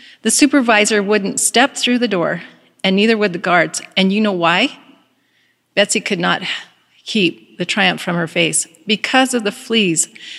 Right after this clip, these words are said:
That's what she said. That place is crawling with fleas." My mind rushed back to our first hour in this place. I remembered Betsy's bowed head,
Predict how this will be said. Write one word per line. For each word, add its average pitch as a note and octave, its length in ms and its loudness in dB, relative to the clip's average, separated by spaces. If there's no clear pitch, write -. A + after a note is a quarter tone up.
That's B3 340 -2
what A#3+ 220 2
she - 180 0
said. E3+ 460 0
That - 220 0
place A3 260 2
is F#3 100 -2
crawling G#3+ 500 2
with F3 160 -4
fleas." F3 580 -2
My G3+ 140 4
mind G#3+ 320 4
rushed A#3+ 260 2
back E3+ 280 0
to G#3 120 -2
our F#3+ 100 2
first G#3+ 340 -2
hour F#3 220 0
in F3+ 120 -2
this E3+ 180 -4
place. - 460 -4
I F#3+ 80 4
remembered G#3+ 560 2
Betsy's F#3+ 420 -2
bowed F#3 280 2
head, E3 400 -2